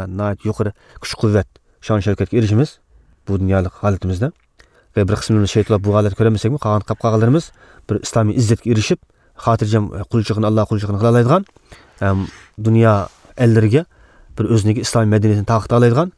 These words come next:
bir izzatga erishimiz va oxiratda Alloh va'da qilgan jannat, Allohning jamolini ko'rishga erishimiz degan gap. Agar bu birlik bo'lmay qolib qolsa, yo birlikni shartlarini buzib qolsak, nima bo'lganda dunyoda Allohning azobi, kofir, e, zolimlarni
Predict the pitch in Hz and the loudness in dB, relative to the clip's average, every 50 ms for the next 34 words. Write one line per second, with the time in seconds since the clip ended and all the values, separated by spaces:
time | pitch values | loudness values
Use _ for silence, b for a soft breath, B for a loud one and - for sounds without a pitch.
0 | b b b b - 98 110 104 95 113 - - 131 117 113 - 139 165 165 - | b b b b -8 -6 -4 -4 -2 -4 -2 -2 -2 -2 0 0 0 0 0 0
1 | 139 113 139 139 143 151 143 - - 202 220 240 - b b b b b b b | 0 0 0 2 2 0 -2 -2 -2 -4 -6 -6 -8 b b b b b b b
2 | b 120 123 131 127 117 104 - - B B B B 113 123 123 113 113 - 143 | b -2 0 0 0 0 -2 -4 -8 B B B B -2 0 0 0 -2 -4 -4
3 | 127 110 120 117 117 117 - 107 113 110 104 117 113 110 104 - 117 104 - 113 | -2 -2 0 0 0 -2 -4 -4 -4 -4 -2 -2 -2 -2 -2 -4 -6 -4 -2 -2
4 | 110 104 98 110 104 95 101 98 98 98 90 85 87 82 - - - 147 143 185 | -2 -2 -2 -4 -4 -4 -4 -4 -2 -2 -4 -4 -6 -8 -10 -6 -2 0 0 0
5 | 165 131 117 131 175 196 202 180 160 143 151 147 151 143 131 _ _ _ _ 113 | 0 0 2 4 4 6 6 4 2 0 -4 -4 -4 -4 -8 _ _ _ _ -2
6 | 123 139 135 117 123 120 - 117 110 - 147 143 139 143 139 135 - 139 123 - | 0 0 0 0 -2 -6 -6 -6 -4 -2 -2 -2 0 -2 -2 -2 -4 -4 -6 -6
7 | 120 - - 131 - 131 117 104 - - 110 110 - - 104 98 - 92 - - | -6 -6 -4 -4 -4 -4 -6 -6 -6 -8 -10 -8 -6 -6 -6 -4 -6 -8 -12 -14
8 | B B B B B B 120 127 135 139 127 117 117 113 135 170 - B B B | B B B B B B 0 2 2 2 2 2 0 0 -2 -2 -6 B B B
9 | B B B B 127 123 117 117 110 107 104 139 143 - b b b b b b | B B B B 0 2 2 2 2 0 0 -2 -6 -10 b b b b b b
10 | b b - 107 104 110 104 104 - - 117 101 101 95 98 98 113 123 143 - | b b -4 -2 0 0 -2 -2 -2 -2 -2 -2 -2 -2 -2 -4 -4 -8 -10 -12
11 | - - - - - - _ _ - - - - - 117 110 104 - 117 107 95 | -20 -20 -20 -20 -20 -20 _ _ -20 -20 -12 -6 -4 -4 -2 -4 -4 -6 -8 -8
12 | 92 - b b b b b b b 92 90 90 90 90 98 131 127 127 117 113 | -10 -16 b b b b b b b -10 -8 -6 -6 -2 0 2 2 2 2 0
13 | 92 87 - - 107 107 104 104 113 | -4 -6 -8 -8 -4 -4 -2 -2 -4